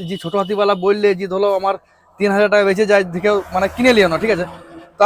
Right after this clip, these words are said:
ওর বাঁচে ওর লাইন জানা আছে, ঠিক আছে? এটাই হচ্ছে মেইন কথা। ছোট গাড়িতে যদি লাইন জানা থাকে তুমি যে মানে টিপে কুড়ি হাজার টাকা ইনকাম করতে পারো, ঠিক আছে?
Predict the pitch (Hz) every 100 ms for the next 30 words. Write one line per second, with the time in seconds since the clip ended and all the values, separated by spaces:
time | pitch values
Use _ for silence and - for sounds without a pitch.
0 | 208 220 190 202 240 233 226 208 196 220
1 | 233 220 185 151 143 165 214 151 127 117
2 | - 165 208 202 196 185 165 143 135 170
3 | 208 208 190 208 202 185 190 214 208 190
4 | 202 196 196 214 _ _ _ 185 160 147
5 | 175 180 190 175 196 - 214 214 214 214
6 | 208 185 185 165 139 131 120 - _ _
7 | _ _ - 214 170